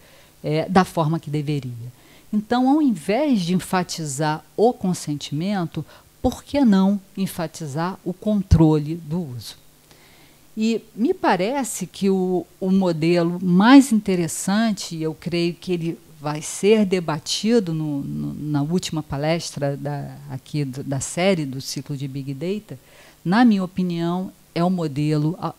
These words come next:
canadense e o modelo australiano. Eles trabalham com, é, unidades que são unidades de terceira parte confiável.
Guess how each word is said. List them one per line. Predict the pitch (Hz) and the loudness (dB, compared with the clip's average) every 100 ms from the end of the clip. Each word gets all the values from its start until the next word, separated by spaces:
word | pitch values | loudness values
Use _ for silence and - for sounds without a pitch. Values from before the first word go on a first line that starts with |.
| _ | _
canadense | - 180 165 143 143 156 160 - - | 0 4 6 6 6 6 4 -2 -8
e | 160 | -6
o | |
modelo | 160 151 127 147 147 143 | -4 -4 -2 -2 -2 -6
australiano. | 151 - - 143 143 127 123 120 - - - - - - | -8 -10 -8 -6 -6 -8 -10 -12 -14 -20 -20 -20 -20 -4
Eles | 170 175 - | -2 0 -2
trabalham | - 175 139 160 208 190 151 165 | 2 2 2 2 6 6 6 4
com, | - 170 175 170 - _ - | 2 6 6 4 -2 _ 4
é, | 156 156 - | 6 6 8
unidades | 170 180 151 170 208 175 156 - | 10 10 8 6 6 4 -2 -4
que | 165 | -6
são | - - 170 180 - _ _ _ - | -4 -2 0 0 -6 _ _ _ 2
unidades | 165 151 170 180 - | 4 4 2 2 -2
de | - | -4
terceira | 175 - - - 262 285 247 | -2 -2 0 6 8 8 6
parte | - 175 175 - - | 2 2 2 2 -6
confiável. | - 165 - 151 143 143 131 | -6 -6 -4 -6 -4 -4 -4